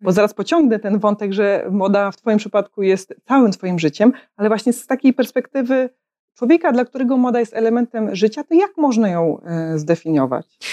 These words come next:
Speaker 2: Wiesz co, tak naprawdę jak, e, pracuję jako projektantka i pracuję jako stylistka,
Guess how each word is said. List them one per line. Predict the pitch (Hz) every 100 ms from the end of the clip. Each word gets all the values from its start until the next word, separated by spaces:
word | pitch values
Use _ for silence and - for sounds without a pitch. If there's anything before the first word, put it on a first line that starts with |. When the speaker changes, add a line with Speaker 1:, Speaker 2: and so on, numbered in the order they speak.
| - - - -
Speaker 2:
Wiesz | 294
co, | 302 311
tak | 233 226
naprawdę | 214 285 285 247
jak, | 208 185 -
e, | 208 185 180 175 - - - - - 175
pracuję | 208 - 240
jako | 208
projektantka | 180 196 180 220 233 240 185
i |
pracuję | 175 196 -
jako | 220 190
stylistka, | - 170 160 156 - 220 180 196